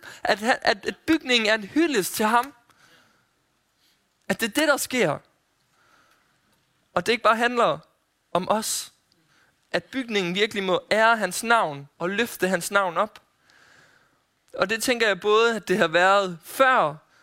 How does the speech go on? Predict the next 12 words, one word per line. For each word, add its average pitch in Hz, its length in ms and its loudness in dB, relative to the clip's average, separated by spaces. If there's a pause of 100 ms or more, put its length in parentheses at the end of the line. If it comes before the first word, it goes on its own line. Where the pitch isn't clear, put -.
(120)
og - 200 0
under, 226 240 4
men 185 160 2
også 208 220 -2
efter 226 320 -2
kirkebygningen 180 800 -6
står - 200 -2
færdig. 208 560 -2 (2250)
At 185 100 -4
kirkebygningen 208 680 -4
må 175 80 -2
danne 202 440 -2